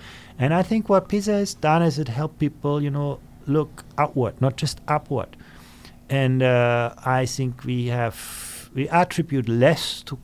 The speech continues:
culture and context than we did in the past. We understand that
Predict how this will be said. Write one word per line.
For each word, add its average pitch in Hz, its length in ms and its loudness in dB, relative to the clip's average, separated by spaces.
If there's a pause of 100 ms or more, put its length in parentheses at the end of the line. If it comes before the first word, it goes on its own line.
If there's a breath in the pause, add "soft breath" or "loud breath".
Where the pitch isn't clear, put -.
culture 143 400 -2
and 127 160 -6
context - 580 -6
than 139 140 -6
we 139 80 -4
did 143 160 -2
in 143 80 0
the 147 80 0
past. 147 400 -4
We 127 60 -4
understand 127 600 0
that 127 140 0